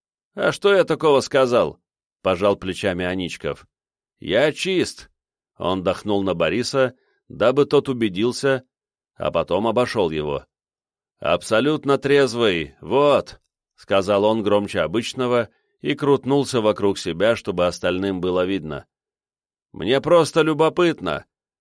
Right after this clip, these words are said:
почему Артем Борисович не принимал участия в вашем шоу? И я решил это исправить».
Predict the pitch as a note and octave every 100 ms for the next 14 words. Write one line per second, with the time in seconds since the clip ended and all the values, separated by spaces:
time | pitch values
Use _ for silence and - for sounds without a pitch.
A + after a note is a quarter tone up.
0 | - F2 F#2+ B2+ D#3 B2 D#3 D#3+ C#3+ D#3
1 | E3 D3 C#3+ B2 A2 A#2+ A2+ A2+ A#2+ A#2+
2 | A#2 A2+ G#2 C#3+ B2+ C3 A#2+ A2 A#2 G2
3 | A2 G#2+ C3 A2+ E2 D2+ _ _ _ _
4 | _ _ - D#2 F#2+ C#3 F3+ D#3+ F#3 F#3
5 | F#3 F3 - G2 G2+ G#2 G2+ G2 -